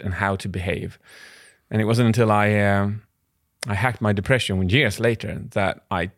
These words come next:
truly became super skilled at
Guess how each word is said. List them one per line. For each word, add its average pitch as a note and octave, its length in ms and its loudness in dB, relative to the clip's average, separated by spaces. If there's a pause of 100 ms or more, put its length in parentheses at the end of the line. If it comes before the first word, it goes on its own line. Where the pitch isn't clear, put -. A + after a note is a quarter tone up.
truly G#2+ 360 -4
became F#2 720 -2 (2250)
super - 520 -2
skilled - 320 -8
at E2+ 100 -14